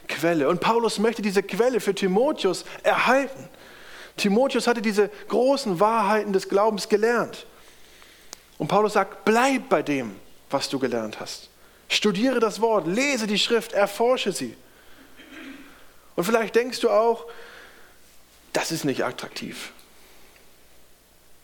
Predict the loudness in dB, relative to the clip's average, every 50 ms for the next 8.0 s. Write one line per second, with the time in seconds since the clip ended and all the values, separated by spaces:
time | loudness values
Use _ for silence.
0 | -20 -10 -8 -6 -4 -4 -2 0 0 0 0 -2 -4 -14 -14 -18 -20 -20 -20 -20
1 | -20 -20 -20 -20 _ _ -20 -20 -20 -20 -14 -6 -2 -2 -2 0 0 0 2 2
2 | 2 0 -2 -2 -2 -2 0 0 0 -2 -2 -2 0 -2 0 0 -2 -2 -2 -2
3 | -2 0 0 0 -2 0 0 0 0 -2 -2 -4 -10 -14 -18 -20 _ _ -20 _
4 | -20 -20 -20 -20 -20 -20 -20 -20 -20 -20 -20 -20 -20 -20 -20 -20 -20 -20 -20 _
5 | -10 -4 0 0 2 2 2 0 0 0 -2 0 2 2 2 2 0 0 0 0
6 | 0 0 0 0 -2 -2 0 0 0 2 2 2 2 2 0 0 2 2 2 2
7 | 0 -2 -2 -4 -4 -2 -4 -4 -4 -2 0 0 0 0 0 -2 -2 -4 -4 -6